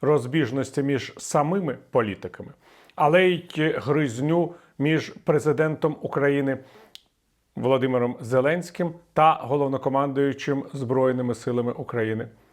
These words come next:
Валерієм Залужним. Видання стверджує, що атмосфера у стосунках президента України, який також є верховним головнокомандуючим Збройними силами нашої країни,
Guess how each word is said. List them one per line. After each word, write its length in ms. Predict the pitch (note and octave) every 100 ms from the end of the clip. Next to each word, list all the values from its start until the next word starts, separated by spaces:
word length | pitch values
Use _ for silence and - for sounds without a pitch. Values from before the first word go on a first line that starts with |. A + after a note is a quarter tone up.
| _
Валерієм 560 | A#2+ B2+ G2+ F2 E2 F#2
Залужним. 420 | G2+ F2+ - _ _ _ _ _ _ _ _ _ _ - - _
Видання 340 | D3+ F#3+ G#3+ -
стверджує, 840 | - D3+ F3+ F#3 D#3 E3 E3 D#3
що 320 | - - D#3 - - _
атмосфера 800 | D3 C#3+ D#3 D3 - F3 D#3+ C#3
у 220 | C3+ C#3
стосунках 800 | - D3+ - D3+ C#3 C#3 - - C#3 C3
президента 520 | C#3+ B2+ C3 C3 G#2+
України, 420 | A2+ A#2 G#2+ G2+ G2+
який 220 | A2 A2
також 380 | G#2+ C3 A2 A#2+
є 160 | A#2 - -
верховним 580 | A#2+ C3+ - D3 B2+ C3+ -
головнокомандуючим 840 | D3 C#3 B2 C3+ B2 A#2+ A2+ B2+ -
Збройними 600 | A#2 B2+ D3 A#2+ A#2 A2+
силами 400 | - G#2 F2 F2
нашої 320 | G2 F#2 G#2
країни, 320 | - G#2 G#2